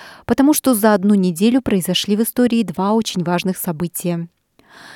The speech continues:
Первое — двадцать седьмого мая тысяча девятьсот шестьдесят седьмого года,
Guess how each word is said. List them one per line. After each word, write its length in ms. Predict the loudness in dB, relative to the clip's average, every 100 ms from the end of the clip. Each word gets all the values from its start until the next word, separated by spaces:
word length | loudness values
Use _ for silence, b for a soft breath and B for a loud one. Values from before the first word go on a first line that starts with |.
| B
Первое — 340 | 2 4 4 4
двадцать 400 | 4 2 -2 -6
седьмого 400 | 0 2 4 4
мая 320 | 4 4 2
тысяча 320 | 0 -4 -2
девятьсот 440 | -4 -4 -2 -2 0
шестьдесят 500 | -4 -4 -2 -2 -2
седьмого 400 | -2 2 4 2
года, 440 | 4 2 2 -4